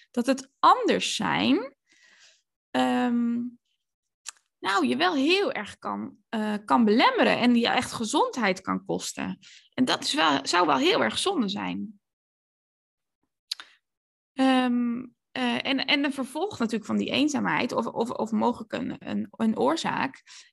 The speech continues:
is, ehm, eh, dat je jezelf, ehm, eh, terugtrekt. Dat je jezelf terugtrekt in je huis, of in je kantoor, of in je ruimte, of in je tuin, of in je kamer. Of,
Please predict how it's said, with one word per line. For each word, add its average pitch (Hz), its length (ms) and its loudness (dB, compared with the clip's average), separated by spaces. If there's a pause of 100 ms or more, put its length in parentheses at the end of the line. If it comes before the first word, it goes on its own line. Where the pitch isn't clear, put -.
is, 285 340 -2
ehm, 202 600 -4 (120)
eh, 220 340 -6
dat 247 180 -4
je 254 80 -4
jezelf, 220 600 -4
ehm, 220 480 -8
eh, 247 120 -6
terugtrekt. - 640 -6
Dat 226 160 -10
je 254 60 -4
jezelf 233 280 -6
terugtrekt 262 540 -10
in - 100 -10
je 208 80 -4
huis, 214 340 -4
of 214 80 -16
in 208 60 -6
je 202 60 -4
kantoor, 202 460 -8
of 202 100 -8
in 208 80 -6
je 190 120 -4
ruimte, 196 400 -6
of 214 100 -12
in 220 80 -8
je 208 60 -6
tuin, 196 440 -6
of - 160 -14 (240)
in 214 120 -4
je 202 80 0
kamer. 190 520 -4
Of, - 200 -8